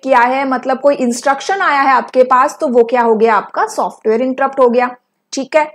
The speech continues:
समझ आ गया। Next है हमारा hardware interrupt। Hardware interrupt क्या होता है?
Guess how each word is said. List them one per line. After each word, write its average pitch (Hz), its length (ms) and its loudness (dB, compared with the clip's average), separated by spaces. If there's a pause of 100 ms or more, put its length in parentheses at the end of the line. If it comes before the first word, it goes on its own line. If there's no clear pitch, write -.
समझ 254 300 0
आ 262 120 4
गया। 262 260 -2 (920)
Next 320 480 0
है 415 60 2
हमारा 349 360 2
hardware 226 840 0
interrupt। 381 580 -6
Hardware 285 480 2
interrupt 392 320 -2
क्या 302 200 0
होता 240 320 -2
है? - 160 -10